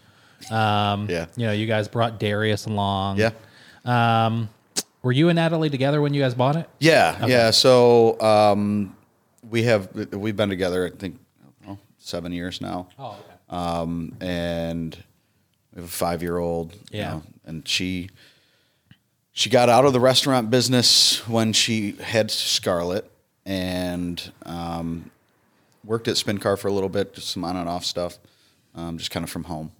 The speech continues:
Speaker 1: Yeah.
Speaker 2: And then, uh, she actually went and wor-, worked for Bull and Bear.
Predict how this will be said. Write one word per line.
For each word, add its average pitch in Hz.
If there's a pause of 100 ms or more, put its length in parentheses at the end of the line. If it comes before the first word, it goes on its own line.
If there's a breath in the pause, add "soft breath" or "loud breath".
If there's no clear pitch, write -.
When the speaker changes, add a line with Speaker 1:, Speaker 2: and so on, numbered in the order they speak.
(120)
Speaker 1:
Yeah. 95 (260)
Speaker 2:
And 87
then, 90 (160)
uh, 78 (1120)
she -
actually 113
went 101
and 92
wor-, 90
worked 87
for 90
Bull 110
and 127
Bear. 73